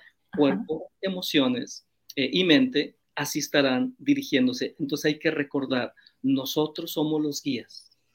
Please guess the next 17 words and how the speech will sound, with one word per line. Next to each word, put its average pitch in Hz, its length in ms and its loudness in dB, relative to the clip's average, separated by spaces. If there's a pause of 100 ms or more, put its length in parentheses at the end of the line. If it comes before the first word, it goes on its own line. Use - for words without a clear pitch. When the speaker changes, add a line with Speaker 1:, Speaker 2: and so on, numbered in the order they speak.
(340)
Speaker 2:
nosotros 165 560 4
somos 165 240 2
los 147 160 2
maestros 147 720 2 (100)
de 143 280 4
nosotros 139 640 0
mismos. 127 600 2 (380)
Y 147 180 6
desde 135 440 4
esa 170 240 0
conciencia, 208 680 2 (240)
hagamos 147 480 2
de 139 60 2
esta 135 220 -2
vida 151 360 2 (300)
algo 123 520 -6 (140)
glorioso. - 520 -16